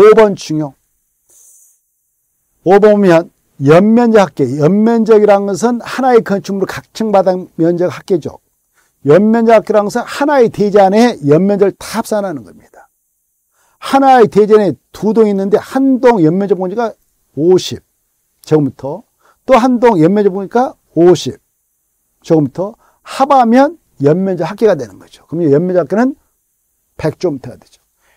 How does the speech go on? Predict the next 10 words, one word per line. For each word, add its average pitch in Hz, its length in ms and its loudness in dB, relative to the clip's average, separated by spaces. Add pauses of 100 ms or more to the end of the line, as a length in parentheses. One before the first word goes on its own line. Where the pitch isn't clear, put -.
(200)
이럴 208 280 4
때 214 140 2
이걸 208 180 4
신축한다. 208 640 -2
그때는 240 420 -8 (120)
그냥 175 360 -4 (380)
신고만 208 580 -10
해라. - 480 -20 (360)
규모가 160 240 -4
적으니까. - 540 -10